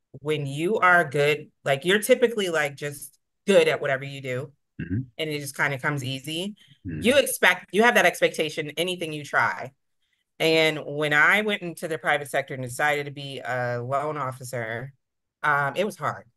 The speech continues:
Speaker 1: I was
Speaker 2: Mm.
Speaker 1: challenged. I felt dumb. I was like,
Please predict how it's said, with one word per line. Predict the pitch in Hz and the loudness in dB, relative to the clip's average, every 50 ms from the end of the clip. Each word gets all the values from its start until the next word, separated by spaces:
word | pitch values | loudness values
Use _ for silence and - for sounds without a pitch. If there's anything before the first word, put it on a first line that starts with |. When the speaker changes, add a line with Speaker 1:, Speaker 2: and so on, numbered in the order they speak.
| _ _ _ _ _ - 156 | _ _ _ _ _ -4 -2
Speaker 1:
I | 156 147 | 0 0
was | 139 135 151 | 0 0 -2
Speaker 2:
Mm. | |
Speaker 1:
challenged. | - 135 131 123 120 123 120 117 | -2 -2 -2 -2 -2 -4 -6 -6
I | 123 135 | -6 -4
felt | - 139 127 107 | -2 -2 -4 -2
dumb. | 110 120 117 117 113 110 113 120 _ _ _ _ _ _ _ _ _ _ _ | -2 -4 -4 -4 -4 -6 -10 -12 _ _ _ _ _ _ _ _ _ _ _
I | 135 135 | -8 -6
was | 127 127 123 | -4 -4 -4
like, | 120 110 - - 98 - | -4 -6 -8 -8 -12 -14